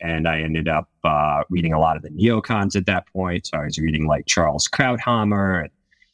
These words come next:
Max Boot and David Frum and, you know, Bill Kristol, all of, you know, all, you know,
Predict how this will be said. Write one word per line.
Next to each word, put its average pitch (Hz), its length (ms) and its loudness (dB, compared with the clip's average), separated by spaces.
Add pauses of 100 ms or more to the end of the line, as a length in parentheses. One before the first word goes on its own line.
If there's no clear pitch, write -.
(140)
Max 87 360 -2
Boot 113 500 2 (180)
and - 340 -20
David 139 320 -4
Frum 110 760 2
and, 67 160 -12 (340)
you 90 100 -2
know, 73 140 -4
Bill 85 220 0
Kristol, 117 460 0
all 87 280 2
of, 85 80 -4
you 98 100 0
know, 78 280 -2 (500)
all, 107 260 2
you 107 140 4
know, 78 140 -2